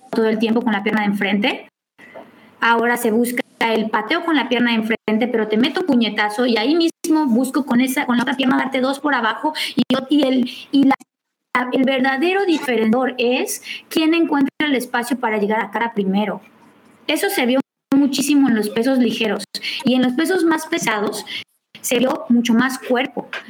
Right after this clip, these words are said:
entro, empujo, te pateo, eh, resisto, estoy ahí contigo. Los jueces no fueron directamente a eliminar el choque, al contrario,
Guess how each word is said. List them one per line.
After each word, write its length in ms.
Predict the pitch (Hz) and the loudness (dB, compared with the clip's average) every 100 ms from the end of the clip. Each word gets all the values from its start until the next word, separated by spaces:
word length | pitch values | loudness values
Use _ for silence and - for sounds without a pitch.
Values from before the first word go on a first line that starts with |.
| 233 | -6
entro, 380 | - 254 262 233 | 0 2 4 2
empujo, 440 | 208 202 277 247 202 | 2 4 2 2 -2
te 140 | 208 202 _ _ _ _ _ _ | -4 -6 _ _ _ _ _ _
pateo, 380 | 208 208 240 202 - - | -6 -2 -2 -2 -6 -2
eh, 380 | 214 214 226 - | 0 0 0 -2
resisto, 760 | 220 226 - 277 302 - 240 208 | -2 -2 2 2 2 0 0 0
estoy 260 | 208 240 269 | 0 0 0
ahí 160 | 269 | 0
contigo. 520 | 269 240 240 285 262 254 - | 0 0 2 2 2 -2 -2
Los 240 | 233 247 269 | 0 0 0
jueces 280 | 302 311 | 0 2
no 140 | 302 311 | 2 2
fueron 340 | - 294 302 | 0 0 2
directamente 920 | 262 254 269 - 311 285 277 277 285 - - - | 4 4 2 0 2 4 4 2 -2 -6 -12 -4
a 80 | 233 | 0
eliminar 480 | 226 220 220 233 233 _ | 2 2 2 2 -2 _
el 200 | 240 233 | -4 -2
choque, 360 | 233 220 214 - | -2 -4 -4 -6
al 180 | 208 208 | -2 -2
contrario, 540 | 214 220 226 226 202 | 0 0 0 0 -2